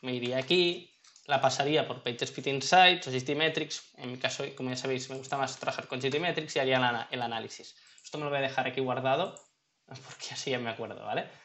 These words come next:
Entonces, de esta forma, am, puedo ver a nivel global cómo está mi site, las U R Ls que están peor y también estas, ah, si las tengo que mejorar a nivel de, de, de, de page speed,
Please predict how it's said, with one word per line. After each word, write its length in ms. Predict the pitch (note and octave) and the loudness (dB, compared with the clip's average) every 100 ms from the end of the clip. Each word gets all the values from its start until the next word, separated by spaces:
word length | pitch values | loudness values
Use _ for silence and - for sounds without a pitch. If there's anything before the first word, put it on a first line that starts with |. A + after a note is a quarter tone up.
| _ - | _ -12
Entonces, 420 | C#3 C#3+ F#3+ D#3+ | -2 2 2 4
de 60 | E3+ | 2
esta 240 | F3+ E3+ | 6 4
forma, 580 | - E3 D#3+ F3 - - _ - - | 4 2 4 0 -2 -18 _ -12 -2
am, 680 | C#3 C3 B2+ A#2+ A#2+ - - _ _ _ - | 0 0 -2 -4 -8 -14 -18 _ _ _ -4
puedo 300 | D3+ D3+ D3 | 0 2 2
ver 420 | D3 B2+ - _ _ _ _ _ _ _ - | 2 2 -4 _ _ _ _ _ _ _ -8
a 60 | |
nivel 280 | C#3 C3 B2+ | 2 2 4
global 580 | C#3+ C#3 D3 G#3 - - _ _ - | 6 8 8 6 0 -16 _ _ -8
cómo 160 | E3 | -4
está 180 | D#3+ D#3+ | 4 4
mi 140 | C3+ | 4
site, 560 | B2+ E3+ F#3+ B3+ - - | 4 6 6 4 -4 -6
las 160 | C3+ B2+ | -2 2
U 100 | D#3+ | 4
R 120 | F3+ | 6
Ls 160 | G#3+ - | 6 4
que 80 | |
están 300 | - D3 C#3+ | 4 2 2
peor 540 | - D3 C#3 F#3+ - - - - | 6 6 8 4 2 -8 -20 -10
y 200 | E3 D#3 | -6 2
también 420 | D3 C#3+ D3+ - - | 2 2 -2 -4 0
estas, 680 | E3 - G3 G#3+ - - _ _ _ | 2 4 2 2 -2 -10 _ _ _
ah, 540 | D#3 C#3+ C#3+ C#3 C3+ C3+ | 2 2 2 0 -2 -6
si 180 | - C#3 | -4 -4
las 120 | C3 | -2
tengo 140 | C#3+ | -2
que 60 | D3+ | -2
mejorar 320 | C#3+ C#3+ C#3+ | 2 4 6
a 40 | |
nivel 340 | D3 C3 C3 C3 | 6 2 2 2
de, 640 | C3+ C3+ C3 B2+ B2+ - _ | 2 2 2 0 -4 -8 _
de, 480 | B2+ A#2+ A#2 A#2+ B2 | -6 -2 -2 -2 -6
de, 480 | B2+ A#2 A2+ F#2+ C3 | -8 -10 -10 -14 _
de 300 | - F#2+ - - | -20 -20 -20 -14
page 240 | A#2+ A#2 B2+ | -12 -12 -12
speed, 320 | - F#3 | 0 0